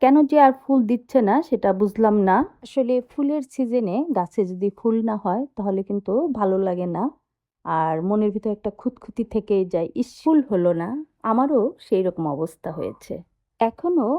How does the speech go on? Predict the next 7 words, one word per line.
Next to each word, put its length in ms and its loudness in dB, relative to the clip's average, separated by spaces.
আপনারা 500 -4
যারা 240 -4
আমার 420 -2
সাথে 460 -8
আছেন, 460 -4
শুরুতে 460 -2
যদি 300 -2